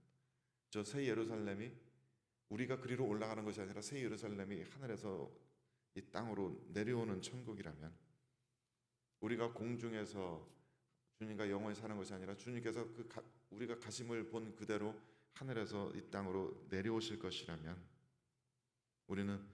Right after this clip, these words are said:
우리가 살아가는 이 세상을 하나님의 나라로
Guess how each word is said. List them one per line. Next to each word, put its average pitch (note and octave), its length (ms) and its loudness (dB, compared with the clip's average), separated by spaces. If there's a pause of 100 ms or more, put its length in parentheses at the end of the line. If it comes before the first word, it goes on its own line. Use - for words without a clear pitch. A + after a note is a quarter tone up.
(340)
우리가 G#2 240 4
살아가는 G2+ 680 -2 (300)
이 G2+ 200 0
세상을 F2+ 840 -4 (560)
하나님의 A2+ 580 -2
나라로 E2 640 -4